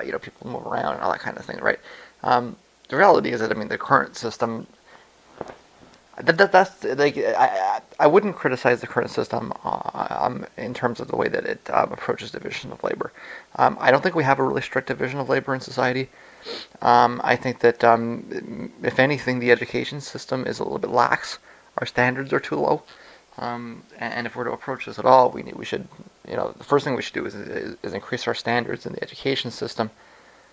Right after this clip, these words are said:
um, to ensure that, um, you know, you're not, you're not getting through unless you really understand the stuff. And more importantly, from my experience, is that you're not teaching, um, uh, uh, unless you have a,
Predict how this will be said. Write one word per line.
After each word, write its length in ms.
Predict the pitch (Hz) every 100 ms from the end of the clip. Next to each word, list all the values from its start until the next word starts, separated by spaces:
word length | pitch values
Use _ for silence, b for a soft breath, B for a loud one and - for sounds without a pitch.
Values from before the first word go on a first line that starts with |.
| b b _ 208
um, 420 | - 120 113 113
to 180 | - 123
ensure 340 | 117 - 120
that, 340 | 117 117 - -
um, 460 | - - 123 - -
you 80 | -
know, 80 | -
you're 140 | -
not, 280 | - - - - _ _ _ _ _ _ _ _ B B B -
you're 100 | 120
not 120 | 117
getting 180 | 123 120
through 280 | - 131 131
unless 260 | 120 113
you 80 | 131
really 160 | 131 127
understand 360 | - - 131
the 60 | 135
stuff. 300 | - 131 - B B B
And 120 | 131
more 160 | 131 147
importantly, 420 | 139 - 147 131
from 180 | 120 -
my 180 | 107 117
experience, 600 | 123 - 147 151 - - B B B B -
is 100 | 127
that 120 | -
you're 100 | 131
not 180 | 120 -
teaching, 480 | - 135 - - - _ _ _ _ b b b _ -
um, 640 | 117 117 110 110 113 - - - - - 71 - - _ -
uh, 40 | 165
uh, 440 | 64 85 - - -
unless 360 | 120 113 -
you 80 | 120
have 180 | 107 117
a, 280 | 117 117